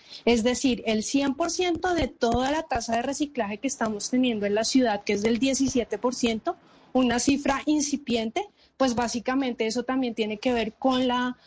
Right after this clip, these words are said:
eh, eh, labor diaria que hacen estos veinticinco mil recicladores de oficio y desafortunadamente, pues, eh,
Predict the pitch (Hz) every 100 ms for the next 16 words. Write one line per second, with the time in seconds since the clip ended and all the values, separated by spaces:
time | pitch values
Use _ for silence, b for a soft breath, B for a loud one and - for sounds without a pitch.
0 | b - 254 247 240 254 240 247 254 233
1 | 233 226 233 262 254 240 240 254 240 240
2 | 240 240 - 240 254 254 247 262 233 220
3 | 196 196 220 - 233 214 196 190 220 220
4 | 247 240 277 302 B B B 285 285 254
5 | 269 254 247 247 240 220 214 226 240 233
6 | 254 277 262 226 - 240 233